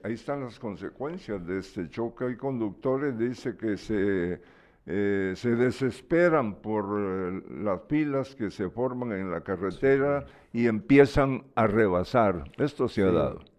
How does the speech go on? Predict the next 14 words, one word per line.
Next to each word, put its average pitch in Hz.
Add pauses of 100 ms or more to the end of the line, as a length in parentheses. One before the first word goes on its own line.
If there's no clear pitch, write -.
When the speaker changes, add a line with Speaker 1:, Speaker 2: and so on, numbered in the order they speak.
(140)
Speaker 2:
Sí, 151
nos 139
dice 139
Manuel 156
Castillo, 185
hay 190
un 196
video 180
circulando 127
en 113
redes 135
donde 104
se -
ve 175